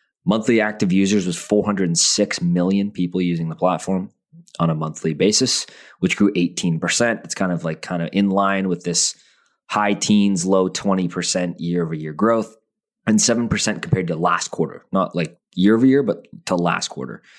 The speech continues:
Q four premium users, so people who aren't subscribed and pay monthly, are a hundred and eighty million. Ad supporter users was two hundred thirty-six million. So that's the kind of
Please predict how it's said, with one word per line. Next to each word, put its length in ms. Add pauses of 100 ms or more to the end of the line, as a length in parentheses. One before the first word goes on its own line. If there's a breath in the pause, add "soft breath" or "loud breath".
(440 loud breath)
Q 160
four 220
premium 580
users, 400
so 80
people 220
who 100
aren't 340
subscribed 1300 (600 soft breath)
and 220
pay 480
monthly, 680
are 260
a 40
hundred 300
and 160
eighty 260
million. 460 (480)
Ad 300
supporter 420
users 420
was 120
two 200
hundred 320
thirty-six 680
million. 260
So 140
that's 140
the 100
kind 240
of 80